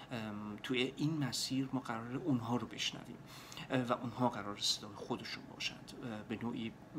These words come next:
بعضاً من می‌بینم اولاً، اه، بعضی از فعالیت‌هایی که به عنوان کنشگری کودکان در ایران مطرح می‌شه به نوعی، ام، قرار دادن کودکان در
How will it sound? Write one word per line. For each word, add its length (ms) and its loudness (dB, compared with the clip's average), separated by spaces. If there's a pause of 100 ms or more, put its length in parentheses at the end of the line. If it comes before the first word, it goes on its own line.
بعضاً 320 2
من 180 4
می‌بینم 360 -4
اولاً، 320 -4 (520)
اه، 220 0
بعضی 360 2
از 200 0
فعالیت‌هایی 880 -4
که 400 -4
به 60 -2
عنوان 500 4
کنشگری 480 -4
کودکان 420 -8
در 120 -8
ایران 340 -2 (500)
مطرح 440 -2
می‌شه 380 0
به 120 0
نوعی، 560 0 (380)
ام، 420 0 (920)
قرار 300 4
دادن 420 6
کودکان 680 0
در 220 -2